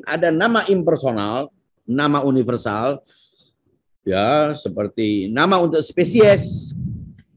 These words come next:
nama untuk kelompok, nama untuk suku, nama untuk keluarga, nama apapun yang berlaku lebih dari satu, itu disebut dengan nama impersonal. Arti identitasnya bersifat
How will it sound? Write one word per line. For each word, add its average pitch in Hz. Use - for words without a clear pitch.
nama 170
untuk 156
kelompok, 202
nama 160
untuk 160
suku, 208
nama 175
untuk 156
keluarga, 190
nama 175
apapun 262
yang 214
berlaku 185
lebih 208
dari 208
satu, 202
itu 151
disebut 180
dengan 160
nama 190
impersonal. 156
Arti 208
identitasnya 175
bersifat 165